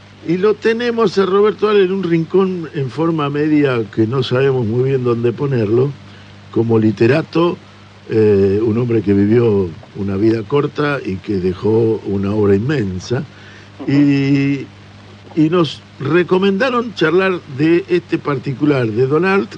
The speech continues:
Speaker 1: contigo.
Speaker 2: Ujú.
Speaker 1: Eh, ¿qué nos dirías de Arlt, de la literatura de Arlt?
Speaker 2: Bueno, eh, empezaría por lo, lo que planteaste vos. Me,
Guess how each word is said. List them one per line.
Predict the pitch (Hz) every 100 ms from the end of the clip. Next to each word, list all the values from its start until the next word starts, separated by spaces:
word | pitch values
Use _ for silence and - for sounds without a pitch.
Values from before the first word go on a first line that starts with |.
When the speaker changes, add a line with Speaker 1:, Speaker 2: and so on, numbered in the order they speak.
| -
Speaker 1:
contigo. | 131 131 98 117 101 78 80
Speaker 2:
Ujú. | 71 - - - - - - - - 202 - - -
Speaker 1:
Eh, | 156 160 151 147 147 - - - - - - - -
¿qué | 302
nos | 233
dirías | 175 160 143 104
de | 107 123
Arlt, | 151 165 117
de | 113
la | 113
literatura | 110 95 110 113 139 110
de | 92 90
Arlt? | 78 69 - - - - - - - - - - -
Speaker 2:
Bueno, | 165 135 131 - -
eh, | 143 143
empezaría | 160 147 185 240
por | 233
lo, | 190 156 147
lo | 151
que | 156
planteaste | 156 170 170 156
vos. | 143 131 - - 139
Me, | 143